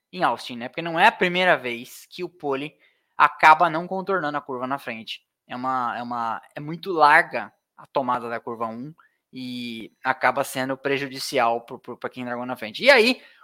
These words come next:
o Russell, na minha opinião, veio que nem uma vaca louca, porque alguém falou assim, "Ah, mas o Sainz cortou na frente, cortou a frente do Russell." Não, o Sainz não cortou a frente do Russell. A trajetória do Russell era oblíqua,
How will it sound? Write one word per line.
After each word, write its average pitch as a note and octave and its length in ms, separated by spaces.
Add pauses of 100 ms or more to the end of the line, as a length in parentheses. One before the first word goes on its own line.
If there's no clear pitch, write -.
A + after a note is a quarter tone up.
(120)
o C4 120
Russell, F#3+ 400
na F3+ 140
minha F#3+ 120
opinião, E3 380
veio F3+ 200
que F3 80
nem F3 100
uma E3+ 140
vaca D3+ 420
louca, D3 320
porque - 120
alguém G3+ 200
falou G#3+ 220
assim, A3+ 180
"Ah, C#4 160
mas B3 180
o G#3+ 120
Sainz C4 280
cortou A#3+ 320
na B3+ 120
frente, G#3+ 260
cortou G3+ 300
a - 20
frente G#3+ 260
do G3 80
Russell." E3+ 280
Não, B3 160
o A#2+ 40
Sainz F#3 240
não B3+ 80
cortou C4 300
a F#3 60
frente C3+ 200
do A2+ 120
Russell. G#2+ 360
A A2+ 80
trajetória C3 540
do D#3+ 240
Russell B2 340
era D#3 200
oblíqua, D3 600